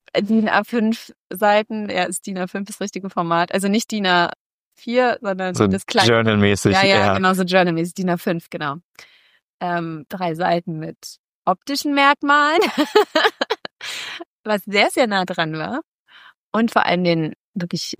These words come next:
Speaker 1: wichtigen innerlichen Merkmalen, die Eigenschaften, die sehr auf den Punkt waren.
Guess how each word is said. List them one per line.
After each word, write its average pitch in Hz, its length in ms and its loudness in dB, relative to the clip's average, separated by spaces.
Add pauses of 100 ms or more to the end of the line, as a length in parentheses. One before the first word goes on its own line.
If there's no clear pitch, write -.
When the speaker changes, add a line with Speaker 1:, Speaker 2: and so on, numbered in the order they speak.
Speaker 1:
wichtigen 160 400 0
innerlichen 170 500 0
Merkmalen, 160 540 0
die 156 420 -4 (640)
Eigenschaften, 170 720 -2 (1040)
die 170 160 0
sehr 180 400 2
auf 170 100 -6
den 165 200 -6
Punkt - 380 -10
waren. 214 320 -2